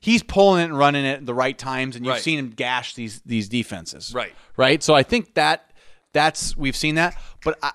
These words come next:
Speaker 1: I disagree with the comment that he's, doesn't wanna do that. Like, he's making it almost sound like, "Oh, that's not, that's not something he wants
Speaker 2: I,
Speaker 1: to do."
Speaker 2: yeah, I, I know.
Speaker 1: And I
Speaker 2: That,
Speaker 1: don't,
Speaker 2: that
Speaker 1: I don't agree with that. I, I think Martinez could definitely,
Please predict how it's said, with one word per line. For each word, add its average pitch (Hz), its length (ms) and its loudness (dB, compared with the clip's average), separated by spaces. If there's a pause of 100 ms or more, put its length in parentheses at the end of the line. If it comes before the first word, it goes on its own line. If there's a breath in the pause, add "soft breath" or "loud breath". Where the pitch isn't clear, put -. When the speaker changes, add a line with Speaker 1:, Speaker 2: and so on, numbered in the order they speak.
Speaker 1:
I 170 60 2
disagree 170 560 0
with 151 420 -2
the 135 140 -10
comment 147 420 0
that 120 140 -4
he's, 139 460 -6 (180)
doesn't 156 340 2
wanna 135 240 0
do 107 220 -10
that. - 240 -18 (320)
Like, 139 160 0
he's 196 220 0
making 196 260 4
it - 20 4
almost 160 240 4
sound 139 160 2
like, 131 200 0 (260 soft breath)
"Oh, 151 120 4
that's 143 220 4
not, 135 220 2 (240)
that's 143 220 -2
not 139 100 -2
something 117 220 -6
he 117 100 -8
wants 110 320 -6
Speaker 2:
I, - 60 0
Speaker 1:
to 107 80 -4
do." 95 140 -6
Speaker 2:
yeah, 185 260 -4 (100)
I, 170 160 2
I 170 80 4
know. 170 120 0
Speaker 1:
And 131 80 0
I 170 80 6
Speaker 2:
That, 208 40 6
Speaker 1:
don't, 202 180 8
Speaker 2:
that 175 120 -4
Speaker 1:
I 175 100 4
don't 214 220 8
agree 156 340 -2
with 165 160 -2
that. 170 220 4
I, 147 80 0 (100)
I 151 80 -4
think - 400 -6 (300 soft breath)
Martinez 156 680 -2
could 123 420 -4 (380)
definitely, 156 680 0